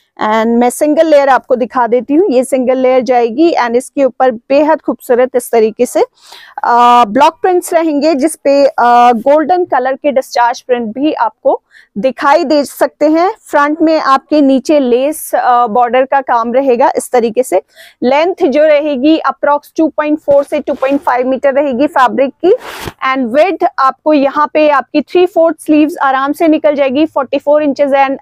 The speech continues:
above इसकी जो है width है। यहाँ आप देख सकते हैं इतना पोर्शन आपको sleeves के लिए अलग से दिया हुआ है। So three fourth sleeves आपकी आराम से इस पे निकल जाएगी। Front पे आपको इस तरीके से समोसा गोटा lace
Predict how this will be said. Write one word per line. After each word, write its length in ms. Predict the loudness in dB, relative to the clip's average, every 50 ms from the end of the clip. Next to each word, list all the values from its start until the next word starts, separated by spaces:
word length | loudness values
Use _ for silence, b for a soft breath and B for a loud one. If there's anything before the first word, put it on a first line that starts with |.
| -4 -2
above 240 | 0 0 -2 -2 -2 -4
इसकी 400 | -6 -6 -6 -4 -2 -2 0 0
जो 160 | 0 0 0
है 140 | 0 0 0
width 340 | 0 2 0 0 0 0 0
है। 100 | 0 0 _ b b b b b b b -4
यहाँ 180 | -2 0 0
आप 60 | -2
देख 280 | 0 0 0 -2 -2 -2
सकते 280 | -4 -6 -6 _ -4 -2
हैं 160 | -2 -2 -2
इतना 360 | -4 -6 _ -4 -2 -2 -2 -2 0
पोर्शन 380 | 0 -2 -2 0 -4 -2 -2 -2
आपको 280 | -2 -2 -2 -4 -4
sleeves 380 | -4 -4 -4 -4 -4 -4 -4 -6
के 120 | -2 -2
लिए 140 | 0 2 2
अलग 220 | 2 2 2 0
से 160 | -2 -2 -2 -2
दिया 240 | 0 0 0 0
हुआ 220 | 0 0 0 -2 -2
है। 100 | -2 -4 -6 _ b b b b b b b -4
So 120 | -4 -4
three 220 | -2 0 0 0 0
fourth 260 | 2 0 0 0 -2
sleeves 320 | -2 -2 0 0 0 0
आपकी 340 | 0 -2 -2 _ -4 -2 0
आराम 280 | 0 0 -2 -4 -8 -8
से 120 | -8 -8
इस 100 | -10 -8
पे 140 | -6 -2 0
निकल 280 | 0 0 0 -2 -4
जाएगी। 360 | -2 -2 -6 -6 -6 -10 -12 -14 _ _ _ _ _ _ _ _ _ _ _ _ _ _ _ _ _ _ _ -2
Front 300 | 0 0 2 0 -2 -2
पे 180 | 0 2 4
आपको 480 | 4 4 4 2 2 _ -2 0 0 0
इस 160 | 0 0 -4
तरीके 320 | -2 -2 -2 -2 -2 -4
से 280 | -4 0 0 2 2 2 0
समोसा 440 | -2 -4 -2 -2 -2 -2 0 0 0
गोटा 280 | 2 0 0 0 0 0
lace 340 | 0 0 0 -2 -4 -6